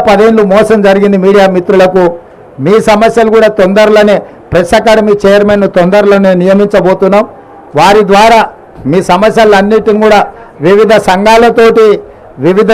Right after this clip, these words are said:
సంఘాలతోటి మీతో చర్చించి మీ సమస్యల్ని పరిష్కరించే బాధ్యత మా ప్రభుత్వం తీసుకుంటది. ఇంకా వంద రోజులు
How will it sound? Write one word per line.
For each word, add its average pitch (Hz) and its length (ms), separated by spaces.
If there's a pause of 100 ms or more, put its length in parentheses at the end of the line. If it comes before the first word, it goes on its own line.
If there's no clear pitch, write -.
(140)
సంఘాలతోటి 220 720
మీతో 202 240 (160)
చర్చించి 214 500 (520)
మీ 190 100 (140)
సమస్యల్ని 214 540 (100)
పరిష్కరించే 202 580 (100)
బాధ్యత 196 300 (100)
మా 180 160
ప్రభుత్వం 185 480
తీసుకుంటది. 208 540 (380)
ఇంకా 208 180 (100)
వంద 190 180 (120)
రోజులు 233 260